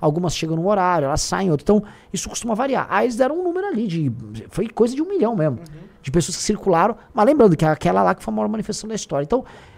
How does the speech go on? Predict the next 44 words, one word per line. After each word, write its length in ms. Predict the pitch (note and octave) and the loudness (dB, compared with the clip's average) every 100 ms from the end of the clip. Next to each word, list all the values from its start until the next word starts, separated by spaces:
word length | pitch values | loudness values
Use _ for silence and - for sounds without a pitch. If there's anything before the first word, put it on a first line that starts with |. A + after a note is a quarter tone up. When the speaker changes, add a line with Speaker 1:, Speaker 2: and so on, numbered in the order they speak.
| - | -2
Speaker 1:
não 200 | B3+ E4+ | 0 4
dá 120 | G3 | 2
pra, 340 | F#3+ F3+ D3 - - | 2 0 0 -4 -8
pra 360 | D3 C#3+ C3+ B2+ | -6 -4 -4 -4
dizer 220 | B2 D3 | -6 -8
que 40 | - | -8
essa 80 | C#3+ | -10
manifestação 760 | C#3 C3+ C#3 - A#2 - A2+ | -8 -8 -10 -12 -14 -12 -12
aqui 320 | F2 - F#3+ G3 _ _ | -12 -8 -10 -10 _ _
foi 160 | - C3 | -10 -10
pequena 380 | B2+ - C3+ D3 | -8 -4 -4 -4
de 80 | - | -8
forma 240 | D3+ F#3 | -6 -4
alguma, 340 | C3 A#2 E3 - _ _ _ | -4 -4 -6 -10 _ _ _
e 60 | C#3+ | -2
eu 60 | D3 | 2
sei 160 | F#3 | 2
que 100 | F3+ | 4
a, 280 | E3 - C#3 | 2 0 -4
a 40 | C3+ | -4
imprensa 520 | C3+ - D3 C3 A#2+ | -4 -4 -4 -6 -8
e 20 | |
a 20 | |
esquerda 340 | A#2+ - B2+ A2+ | -8 -8 -8 -8
vão 140 | A2+ | -8
falar, 300 | - E3+ F#3+ - - | -2 -2 -2 -8 -4
também 220 | G4+ G3 | 0 2
não 80 | G3 | 2
dá 80 | C#3 | 0
pra 100 | D3+ | -4
cravar 360 | - F#3 B2+ D#3 | -6 -4 -2 -2
o 60 | |
número 180 | D3+ D#3+ | -2 -2
de 80 | - | -6
setecentos 320 | D3 - D3+ | -12 -8 -8
e 60 | - | -6
cinquenta 260 | D3+ D3 | -4 -4
mil, 140 | C#3+ C#3+ | -4 -4
como 140 | D3 | -2
o 40 | |
Derrite 240 | C3+ B2 - | -2 -2 -4
falou, 240 | D3+ C#3 | -4 -2
que 100 | D#3 D3 | 0 -2
é, 160 | A#2 | -2